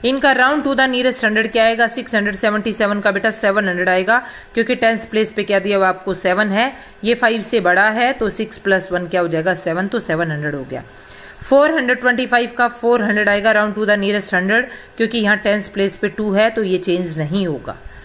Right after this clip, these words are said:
ठीक है, इनका estimated sum क्या आ गया, four plus, अ, सेवन कितना हो गया, इलेवन, इलेवन हंड्रेड हो जाएगा।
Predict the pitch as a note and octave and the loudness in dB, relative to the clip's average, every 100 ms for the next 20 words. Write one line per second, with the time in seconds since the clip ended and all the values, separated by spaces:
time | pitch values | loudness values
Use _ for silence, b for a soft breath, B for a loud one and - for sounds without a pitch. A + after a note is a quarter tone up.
0 | B - A#3+ C4+ - F#3+ G3 G#3 F3+ A#3 | B -6 0 0 0 -4 0 0 0 -2
1 | G3 F#3+ G3 F#3+ F3 F3 F3 F3 G#3 G3 | -2 -2 -4 -2 -4 0 0 2 -2 -4
2 | G3+ G#3+ G#3+ F3+ F3+ - E3 - F3 E3 | -2 -2 -2 -2 -2 -4 -6 -6 -8 -6
3 | E3 E3 D#3+ F#3 F#3 F3+ E3+ F3 D#3+ F#3 | -4 -6 -2 0 0 -4 -6 -4 -2 -4
4 | A3 F3+ D#3 C#3 - B B B G3 G3 | -2 -2 -4 -6 -16 B B B 2 2
5 | F3 D#3 D3+ D3 C#3 B2 A2+ G#2+ | 0 -4 -4 -4 -6 -10 -10 -16